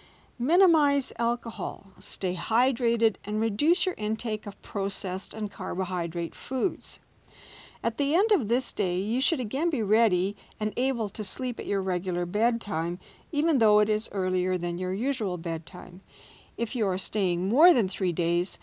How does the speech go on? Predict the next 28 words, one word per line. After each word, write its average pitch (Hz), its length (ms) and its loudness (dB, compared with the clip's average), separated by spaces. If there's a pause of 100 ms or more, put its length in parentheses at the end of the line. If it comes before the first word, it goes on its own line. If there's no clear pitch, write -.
(280)
adapt 330 440 2
your 277 80 0
bedtime 208 520 0
and 190 160 0
waking 202 380 0
time 202 320 -2
from 185 220 -6
home 254 480 0
to - 120 -8
the 202 120 0
local 240 500 4
time 180 460 -2
as 220 100 0
soon 254 260 2
as 233 160 -4
you 214 140 2
arrive. 208 680 -2 (720)
After 269 440 2
about 185 340 2
three 262 300 -4
days, 180 520 0
you 220 120 -2
should 254 180 -2
start 180 440 0
to 220 60 -4
feel 185 560 -6
more 185 360 0
rested. 180 600 -2